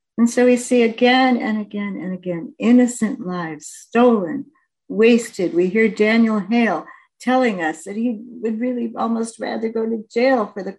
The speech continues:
crime of having wasted, stolen innocent lives. And we must repair the wrong that's been done.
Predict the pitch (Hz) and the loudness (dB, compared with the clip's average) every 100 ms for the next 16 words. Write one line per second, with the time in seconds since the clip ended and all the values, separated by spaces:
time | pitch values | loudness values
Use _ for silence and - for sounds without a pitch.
0 | - 208 208 208 196 196 208 196 202 196 | -8 -6 -4 -4 -6 -6 -6 -4 -6 -8
1 | - _ _ 190 226 269 262 - 180 127 | -12 _ _ -2 4 4 4 -2 -6 -6
2 | - - - 262 285 262 170 - - _ | -10 -18 0 4 4 4 0 -6 -14 _
3 | _ _ _ _ 220 233 233 214 170 165 | _ _ _ _ 0 0 0 -8 -12 -14
4 | 160 - - _ _ _ - 185 196 233 | -14 -16 -20 _ _ _ -14 -8 -2 0
5 | 214 208 202 - _ 175 170 _ - _ | 0 -2 -6 -12 _ -18 -18 _ -20 _
6 | 220 196 135 _ _ _ _ _ _ _ | -4 -4 -8 _ _ _ _ _ _ _
7 | _ 170 165 175 190 202 180 175 _ 165 | _ -8 -6 -4 -4 -6 -10 -14 _ -12
8 | 160 156 127 120 151 | -10 -12 -14 -16 -20